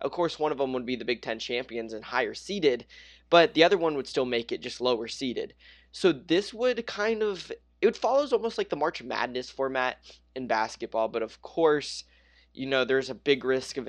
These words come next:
injury in football compared to basketball. So the doubt here is the college football playoffs probably wouldn't be as interesting, but of course there is that chance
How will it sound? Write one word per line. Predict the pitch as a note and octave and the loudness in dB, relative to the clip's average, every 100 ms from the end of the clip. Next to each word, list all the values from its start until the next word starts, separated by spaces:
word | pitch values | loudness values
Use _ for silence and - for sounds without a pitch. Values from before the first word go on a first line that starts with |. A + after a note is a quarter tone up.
| - | -4
injury | C3+ C3 A#2 A#2 A2+ - | -4 -4 -2 -2 -2 -4
in | - B2 | -6 -8
football | - D#3 D#3 A#2+ A#2 | 2 2 4 2 2
compared | - A#2 - - G#3+ A#3 - | 0 -12 -10 0 2 2 0
to | C#3 | -2
basketball. | A2+ G#2+ - - G2+ G#2 D#2+ - - - - | 0 -2 -4 -10 -8 -4 -6 -8 -18 -20 -16
So | - F#3+ | 2 2
the | D#3+ - G3 | 2 -2 0
doubt | F#3 G3+ A3 | 4 4 2
here | - F3 E3 D#3+ | -2 -2 0 0
is | - C3+ C3 A#2+ - | 4 6 6 2 -4
the | C#3+ | -6
college | B2 - G3+ A3 | -4 0 2 2
football | - F#3+ F#3 F3 | 0 0 2 2
playoffs | E3+ D#3 D3+ | 0 -2 -4
probably | - F3+ F#3 E3+ | -4 -4 0 0
wouldn't | C#3+ C#3+ G#2+ | 0 -2 0
be | B2+ | 0
as | A#2 | 0
interesting, | A#2+ C3+ C3+ - A#2 A2+ - _ _ - | -4 -6 -8 -6 -6 -6 -10 _ _ 0
but | F#3+ F#3+ - | 4 4 4
of | C#3 | 0
course | - D3 C#3+ | 2 2 2
there | - C3+ B2 - | 0 0 0 -2
is | D3+ D#3 C3 | -2 -2 -2
that | C#3 A#2+ - | 0 0 -2
chance | - B2+ A#2+ A#2 | -4 -2 -4 -8